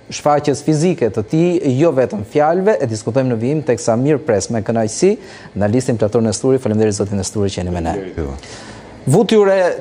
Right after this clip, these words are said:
Speaker 1: diçka të pazakont në fjalimin e Ramës, apo ishte krejt e natyrshme për një asamble të kësaj force politike që sot ka tre mandate?
Speaker 2: Kjo asamble ishte veçantë, ishte veçantë sepse futemi tamam në periudhën e garës,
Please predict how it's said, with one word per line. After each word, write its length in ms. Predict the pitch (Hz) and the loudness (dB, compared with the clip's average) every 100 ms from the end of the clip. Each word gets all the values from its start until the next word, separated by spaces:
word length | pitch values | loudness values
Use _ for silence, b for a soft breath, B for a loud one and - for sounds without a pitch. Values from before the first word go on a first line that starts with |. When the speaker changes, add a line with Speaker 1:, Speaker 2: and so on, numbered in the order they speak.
| 147 | -2
Speaker 1:
diçka 380 | 160 147 - 180 170 | -2 0 0 2 2
të 140 | 160 - | 0 0
pazakont 560 | 165 151 143 - 170 175 | 0 2 0 0 0 0
në 80 | 170 | 0
fjalimin 480 | 175 170 185 185 180 | 0 2 0 2 2
e 60 | |
Ramës, 380 | 180 196 202 190 | 2 2 0 0
apo 160 | 147 151 | 0 2
ishte 240 | 151 151 139 | 0 0 0
krejt 240 | 147 143 139 | 0 0 0
e 60 | |
natyrshme 480 | 127 - 143 139 147 | -2 0 -2 0 -2
për 220 | 127 135 131 | 0 0 0
një 140 | 131 147 | 0 -2
asamble 480 | 147 147 123 117 131 | -2 -2 -2 -2 -2
të 140 | 113 | -4
kësaj 160 | - 127 127 | -2 -2 0
force 240 | 120 - | -2 -2
politike 480 | 110 104 127 117 113 | -4 -4 -4 -4 -2
që 120 | 110 - | -2 -2
sot 240 | 123 - | -4 -4
ka 80 | 107 | -6
tre 240 | - 113 | -4 -2
mandate? 400 | 107 95 87 - - B B B B B B B B B B B - - | -2 -4 -6 -6 -16 B B B B B B B B B B B -20 -6
Speaker 2:
Kjo 160 | 135 | -2
asamble 380 | 120 147 120 151 | 0 0 2 2
ishte 240 | 135 - 110 | 2 0 0
veçantë, 680 | 110 - 131 82 65 - 87 | 0 0 -2 -2 -8 -12 -14
ishte 240 | - 104 | -6 -4
veçantë 480 | 101 104 127 131 131 | -2 -2 -2 -2 -2
sepse 360 | 110 - - 110 101 - | -8 -6 0 2 2 -2
futemi 400 | 113 107 110 104 | -6 -2 -2 -2
tamam 400 | 110 104 107 107 92 | -2 0 -2 -2 -2
në 140 | 82 76 - B B B B - | -4 -4 -8 B B B B 0
periudhën 320 | 92 95 98 | 2 2 0
e 60 | 80 | 2
garës, 500 | 98 90 73 - | 2 0 -2 -6